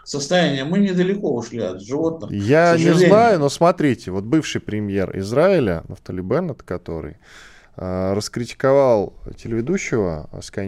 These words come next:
Speaker 2: News, который ему задал вопрос о судьбе людей в секторе Газа из-за блокады Израиля. "Вы серьезно продолжаете спрашивать меня о палестинских гражданских лицах?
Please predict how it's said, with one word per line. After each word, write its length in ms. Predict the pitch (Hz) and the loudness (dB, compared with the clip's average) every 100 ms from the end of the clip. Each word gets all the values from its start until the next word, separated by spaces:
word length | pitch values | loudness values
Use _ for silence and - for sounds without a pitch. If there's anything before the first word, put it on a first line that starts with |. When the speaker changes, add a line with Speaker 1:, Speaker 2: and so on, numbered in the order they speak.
| 95 | -6
Speaker 2:
News, 160 | 85 - | -8 -12
который 420 | - - 165 123 | -10 -4 0 0
ему 200 | 98 117 | 0 -4
задал 360 | 104 107 92 87 | -2 -2 -2 -2
вопрос 400 | 92 147 165 - | -2 -2 -2 -4
о 40 | |
судьбе 380 | - 87 110 139 | -8 -4 0 0
людей 440 | 104 82 95 123 | 0 -2 -2 -2
в 80 | 107 | -4
секторе 640 | - 87 - 80 80 76 80 | -10 -12 -10 -8 -6 -8 -8
Газа 380 | 104 131 104 85 | -6 -6 -4 -8
из-за 240 | 92 95 | -6 -6
блокады 720 | 90 110 113 87 85 82 90 | 0 0 0 -4 -4 -4 -8
Израиля. 580 | 87 92 82 73 73 - | -8 -10 -10 -10 -14 -16
"Вы 120 | 80 87 | -14 -12
серьезно 500 | - 120 196 254 226 | -4 2 2 2 -4
продолжаете 540 | 220 208 196 202 185 | 2 4 4 2 2
спрашивать 460 | - 180 190 160 143 | 2 2 4 0 0
меня 200 | 156 180 | 2 2
о 40 | |
палестинских 640 | 175 143 - 190 185 143 | 2 -4 -2 -4 -2 -2
гражданских 680 | 123 127 123 151 - 110 - | 0 0 2 -2 -2 -6 -2
лицах? 460 | 156 214 - 110 | -2 -2 -2 -6